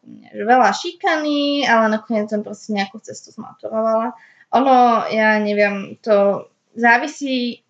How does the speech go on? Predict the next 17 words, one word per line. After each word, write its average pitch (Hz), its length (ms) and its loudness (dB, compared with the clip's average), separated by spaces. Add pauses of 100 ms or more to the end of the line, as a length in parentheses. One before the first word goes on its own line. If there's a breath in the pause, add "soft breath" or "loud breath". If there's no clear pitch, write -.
(120)
aj 214 200 2
od 208 160 -2 (100)
človeka, 226 640 0
lebo 220 160 -4
vieš, 254 320 -2 (200)
keď 262 140 -2
niekomu 269 400 4
poviete, 262 480 2
ja 214 340 0
som 233 160 -6
to 226 120 -10
vždy 226 120 -6
hovorila 226 220 0
Betke 208 340 -4
tiež, 214 300 -4
ale 208 380 4 (720 soft breath)
akože 233 500 0